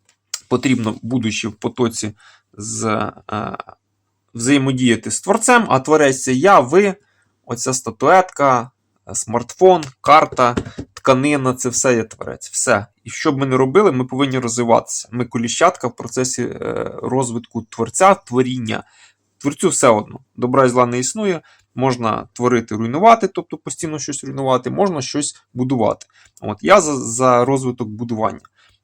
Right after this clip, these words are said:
Тобто ми повинні щось створити. Якщо ми не створюємо, нас, е, нейтралізують, нас зачищають, е, на фізиці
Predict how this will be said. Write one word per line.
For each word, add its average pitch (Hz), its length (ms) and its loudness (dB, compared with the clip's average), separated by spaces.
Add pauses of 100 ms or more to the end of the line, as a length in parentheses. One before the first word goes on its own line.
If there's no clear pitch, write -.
(120)
Тобто 220 260 -2
ми 151 120 0
повинні 135 380 -2
щось 123 220 -8
створити. 110 440 -4
Якщо 127 260 0
ми 120 120 0
не 123 80 -2
створюємо, 233 520 4 (100)
нас, 165 500 0 (420)
е, 113 180 -6
нейтралізують, 127 720 -2 (140)
нас 123 200 0
зачищають, 175 760 2
е, - 720 -10 (280)
на 131 140 -4
фізиці 113 560 -4